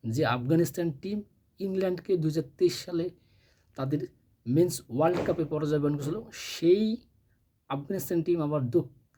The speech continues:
আবার ইংল্যান্ডকে আবারও ব্যাপকভাবে পরাজয় বরণ করায়, তাদের লজ্জাজনকভাবে একটা পরাজয় বরণ করে এবং চ্যাম্পিয়ন্স ট্রফি যাদেরকে ছিটকে দেওয়ার একটা দল কিন্তু হয়ে যায় আফগানিস্তান।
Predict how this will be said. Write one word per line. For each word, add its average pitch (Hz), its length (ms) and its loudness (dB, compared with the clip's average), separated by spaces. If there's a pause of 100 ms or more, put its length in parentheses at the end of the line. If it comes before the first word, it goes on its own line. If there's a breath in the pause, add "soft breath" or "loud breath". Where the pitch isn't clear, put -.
(120)
আবার 139 320 -2
ইংল্যান্ডকে 180 600 -2 (1000)
আবারও 123 300 -4
ব্যাপকভাবে 120 840 -8
পরাজয় 101 380 -8
বরণ 92 200 -10
করায়, 95 220 -14 (1160)
তাদের 127 320 0 (680)
লজ্জাজনকভাবে 139 800 2
একটা 127 180 0
পরাজয় 127 360 -2
বরণ 135 200 2
করে 175 140 0
এবং 135 240 0 (480)
চ্যাম্পিয়ন্স 156 420 -2
ট্রফি 147 200 -4
যাদেরকে 135 460 -2
ছিটকে - 500 0
দেওয়ার 139 320 4 (880)
একটা - 320 -8
দল 131 280 4
কিন্তু 120 280 -4
হয়ে 104 180 -6
যায় 107 120 -2
আফগানিস্তান। 95 480 -14